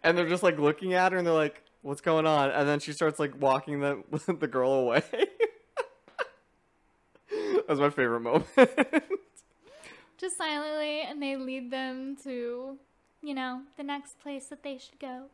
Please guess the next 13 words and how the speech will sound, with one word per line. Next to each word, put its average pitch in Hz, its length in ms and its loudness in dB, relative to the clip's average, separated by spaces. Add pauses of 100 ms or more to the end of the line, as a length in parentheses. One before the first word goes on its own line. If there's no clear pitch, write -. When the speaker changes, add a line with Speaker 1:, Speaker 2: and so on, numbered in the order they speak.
(160)
Speaker 1:
Yeah. 127 240 -2 (400)
I 151 80 4
thought 147 180 6
it 143 40 4
was 131 120 0
adorable, 117 500 0
actually. 117 580 -2
Speaker 2:
<laughs> 762 60 -2 (680)
That 302 220 0
was 294 140 -4
pretty 240 240 -10
cute. - 380 -12 (100)
Speaker 1:
<laughs> 233 420 4